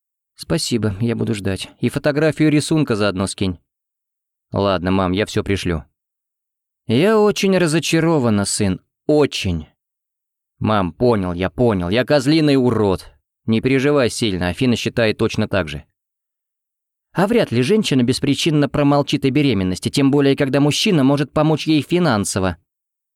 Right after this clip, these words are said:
«Ну не дави на больное, а? Ты думаешь, мне легко?» «Вот не надо мне сейчас о легкости говорить. Малыш на руках — это что, по-твоему, просто?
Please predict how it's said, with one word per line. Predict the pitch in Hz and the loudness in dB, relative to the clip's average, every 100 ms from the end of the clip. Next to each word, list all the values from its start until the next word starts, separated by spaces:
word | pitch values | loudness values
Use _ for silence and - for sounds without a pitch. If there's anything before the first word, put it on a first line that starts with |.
| _ _ _ | _ _ _
«Ну | 101 104 | -2 2
не | 117 123 | 2 2
дави | 127 139 143 | 2 4 4
на | 127 104 | 2 2
больное, | 110 117 123 110 95 113 | 2 2 2 2 0 0
а? | 110 | -2
Ты | 131 | -2
думаешь, | 160 160 - | 0 0 0
мне | 180 190 | 0 2
легко?» | 113 - 92 82 _ _ _ _ - | 0 -2 -6 -6 _ _ _ _ -6
«Вот | 139 156 | -4 0
не | 240 240 | 2 4
надо | 240 175 113 | 2 2 0
мне | 113 | 0
сейчас | 117 143 240 214 | 0 -2 -2 -2
о | 185 | 0
легкости | 170 170 - 101 - | 2 0 -2 -10 -10
говорить. | 95 104 104 104 - - _ _ - | -6 -2 -2 -4 -8 -18 _ _ -2
Малыш | 135 151 190 220 - | 2 2 2 0 0
на | 127 | 0
руках — | 123 - 113 139 | 0 0 -2 -2
это | 135 | -4
что, | 156 185 | -2 -2
по-твоему, | 139 127 127 113 104 | -2 0 0 0 0
просто? | 190 247 - - | 0 0 0 -8